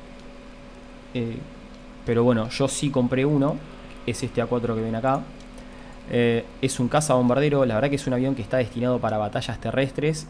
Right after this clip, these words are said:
O si no, para usarlo para bombardear bases si jugás aéreas. Eh, después lo,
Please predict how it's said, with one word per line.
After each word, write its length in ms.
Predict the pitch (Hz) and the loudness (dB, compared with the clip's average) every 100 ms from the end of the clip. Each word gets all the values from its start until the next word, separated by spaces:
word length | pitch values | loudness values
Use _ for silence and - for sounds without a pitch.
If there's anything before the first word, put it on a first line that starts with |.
| - - - - - | -16 -18 -18 -8 2
O 120 | 151 | 2
si 180 | 156 123 | 2 2
no, 140 | 135 | 2
para 160 | 139 120 | 2 -2
usarlo 380 | 117 135 135 127 - | 0 0 0 0 0
para 160 | 120 123 | 2 4
bombardear 580 | 120 120 113 113 123 | 4 4 2 2 2
bases 540 | 120 127 - 127 135 - - | 4 2 0 -4 -4 -8 -10
si 220 | - 117 | -6 -6
jugás 560 | - 120 117 120 - - | -4 -4 0 -2 -2 -8
aéreas. 600 | 110 107 113 120 131 - - - - - - - - | -4 -2 0 0 0 -2 -12 -16 -16 -16 -16 -16 -6
Eh, 480 | 113 113 110 110 - - | -2 0 2 0 -2 -8
después 260 | 110 139 | -2 2
lo, 180 | 131 | 4